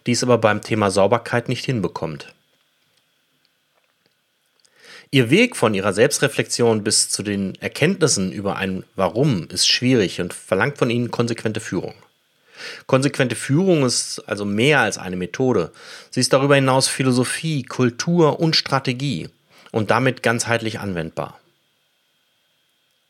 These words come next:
Mit diesem Wissen behalten Sie also den gewinnbringenden Mitarbeiter und schaffen es, dass er künftig seine Arbeitskleidung regelmäßig reinigt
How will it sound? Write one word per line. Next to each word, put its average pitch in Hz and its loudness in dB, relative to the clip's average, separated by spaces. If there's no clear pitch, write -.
Mit 120 -2
diesem 160 4
Wissen 202 4
behalten 123 2
Sie 123 0
also 120 2
den 117 -2
gewinnbringenden 127 2
Mitarbeiter 147 2
und 120 0
schaffen 131 -2
es, 127 -2
dass - -2
er 120 0
künftig - -2
seine 110 0
Arbeitskleidung 113 0
regelmäßig 110 -4
reinigt 78 -8